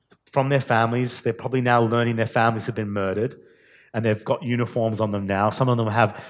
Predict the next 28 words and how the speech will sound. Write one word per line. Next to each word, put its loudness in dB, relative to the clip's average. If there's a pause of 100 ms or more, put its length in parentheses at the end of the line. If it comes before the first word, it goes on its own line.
(120)
numbers 2
now 4
punched 2
so 0
deeply 0
into -4
their 2
flesh, 2 (180)
it'll -2
never 2
be 0
removed 0
even 0
by 4
laser 4
surgery. -4 (760)
And 2
then 6
we've 6
got 0
this -2
photograph 2
on -2
display. -2 (520)
And -2
then 2
below 6
it, 4